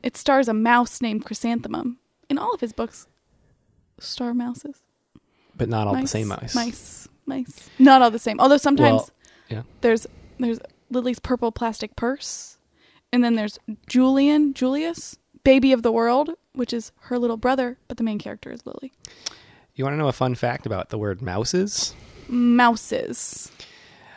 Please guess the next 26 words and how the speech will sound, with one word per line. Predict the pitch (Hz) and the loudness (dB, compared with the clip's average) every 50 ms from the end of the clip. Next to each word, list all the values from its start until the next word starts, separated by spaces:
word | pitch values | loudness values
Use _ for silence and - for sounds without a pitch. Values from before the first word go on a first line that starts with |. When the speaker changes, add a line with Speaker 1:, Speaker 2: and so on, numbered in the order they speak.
| - _ _ - | -20 _ _ -2
Speaker 2:
Um, | 117 107 107 104 104 104 104 - | 0 0 0 0 0 -2 -2 0
or | - 113 110 113 | 0 2 2 4
anytime | 113 120 127 - - 123 117 117 | 2 2 2 2 0 0 0 0
when, | 117 110 104 - _ _ _ _ - | 0 -2 -2 -4 _ _ _ _ 0
when | 135 127 120 117 117 - | 2 4 4 4 2 0
people, | - - 113 113 - 107 107 107 113 - _ _ _ _ _ | -4 -4 -4 -2 0 0 0 -2 -4 -8 _ _ _ _ _
there's | 127 127 117 | -2 0 2
certain | - 143 123 110 | 2 2 2 4
words | 107 107 104 107 104 - | 4 4 2 2 0 -4
that | - - - | -8 -8 -6
you | 110 | -4
use | 104 101 104 104 104 - - - _ _ - | -4 -4 -4 -4 -6 -8 -12 -18 _ _ -10
that, | 120 107 104 - _ _ _ _ _ _ _ _ | -8 -8 -8 -10 _ _ _ _ _ _ _ _
uh, | - 113 101 98 101 - | -8 -6 -6 -6 -8 -6
like | 120 120 113 101 - _ _ _ | -4 -4 -4 -6 -8 _ _ _
f-, | - - | -20 -20
fish | - - - 135 - - - 135 131 - - | -20 -18 -18 -18 -16 -2 0 0 2 2 2
versus | - 113 104 - - - | 0 0 0 -2 -6 -8
fishes. | - - 117 - - 175 196 247 247 - - - - _ _ _ _ _ - - _ _ _ _ _ | -6 -6 -6 -2 -2 -2 -2 -4 -6 -10 -12 -14 -16 _ _ _ _ _ -20 -20 _ _ _ _ _
So | - 139 | -6 -2
it's | 143 | 0
not, | 196 226 196 - - - - - | 2 0 0 -2 -10 -20 -8 -6
it's | 147 139 - | -4 -4 -2
not | 220 208 | -4 -4
that | - 127 | -6 -12
fishes | - - - 135 127 - - 101 92 95 98 117 135 - - | -8 -4 -4 -2 -2 -2 -4 -4 -4 -4 -6 -8 -12 -14 -16